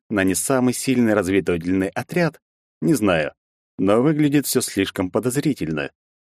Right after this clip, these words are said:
как будто нас кто-то хочет убедить в том, что это клоны. А те же дропнутые скафандры нам не рассмотреть,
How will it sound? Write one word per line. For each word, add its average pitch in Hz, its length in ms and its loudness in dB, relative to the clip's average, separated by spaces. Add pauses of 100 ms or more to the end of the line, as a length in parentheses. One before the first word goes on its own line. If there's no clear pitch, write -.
как 90 160 0
будто 90 240 0
нас 87 220 0
кто-то 131 480 0
хочет 101 440 -2
убедить 92 440 -2
в - 40 -20
том, 120 300 2
что - 220 -2
это 87 160 0
клоны. 101 500 -2 (640)
А 87 160 2
те 104 240 2
же 98 100 0
дропнутые 90 580 0
скафандры 104 600 0
нам 117 280 2
не 123 60 2
рассмотреть, 160 720 -2